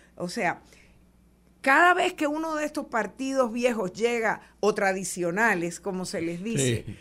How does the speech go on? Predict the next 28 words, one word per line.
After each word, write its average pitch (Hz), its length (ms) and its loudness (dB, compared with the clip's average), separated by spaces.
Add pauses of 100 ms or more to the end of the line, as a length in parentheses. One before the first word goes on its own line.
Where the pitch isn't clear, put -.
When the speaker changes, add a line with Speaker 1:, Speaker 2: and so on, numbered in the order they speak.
(200)
Speaker 1:
llega 269 280 2
al 330 120 2
poder, 294 520 -2 (260)
lo 269 280 8
que 285 120 2
hacen 320 360 0
es 311 180 -4
tratar 262 440 2
de 302 120 0
que 285 100 -2
las 214 120 -2
cosas 262 300 -6
sigan 285 440 0
haciéndose 180 580 -4
de 175 100 -6
la 160 100 -4
misma 165 320 -10
manera. - 440 -14 (500)
Como 269 360 4
lo, 262 460 6 (280)
como, - 500 -4 (600)
como 285 220 -6
es 370 100 0
el 370 100 -2
ejemplo 330 520 -2
ahora 320 260 0
mismo 254 560 -6 (400)
de, 320 640 -2